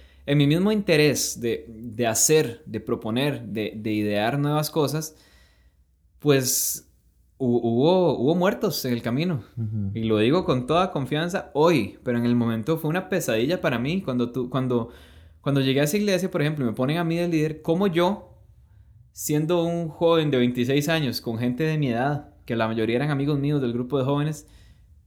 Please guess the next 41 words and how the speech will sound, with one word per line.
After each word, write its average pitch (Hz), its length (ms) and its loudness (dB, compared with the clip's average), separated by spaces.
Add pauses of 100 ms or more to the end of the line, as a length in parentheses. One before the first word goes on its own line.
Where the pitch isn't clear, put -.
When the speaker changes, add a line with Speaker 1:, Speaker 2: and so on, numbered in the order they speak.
(320)
Speaker 1:
cómo 160 240 2
yo 175 120 4
les 185 120 2
voy 160 120 2
a - 260 -4
poner, 143 280 0
empezar 131 320 -4
a 156 60 -4
poner 160 220 -4
reglas? 147 320 0
¿O - 120 -10
cómo 143 160 -4
yo 147 120 0
voy 151 140 2
a 165 100 -2
poder, 143 420 0
eh, 127 300 -2
llamarle 123 340 0
la 160 60 0
atención 147 480 -4
a 151 80 0
alguien 139 340 -4
si 117 140 -10
somos 143 240 -4
los 127 100 -2
mismos, 143 380 -6
somos 139 300 -10
compas, 151 420 -6
somos 131 460 -2
del 127 140 0
mismo, 139 400 0
eh, 110 400 -6
la 113 120 -4
misma 143 260 -2
edad, 143 400 -2
eh, 113 300 -4
crecimos 131 340 -2
juntos, 151 480 -4
e-, 107 60 -4
Speaker 2:
Ujú. 120 80 0
Speaker 1:
etcétera? 113 540 0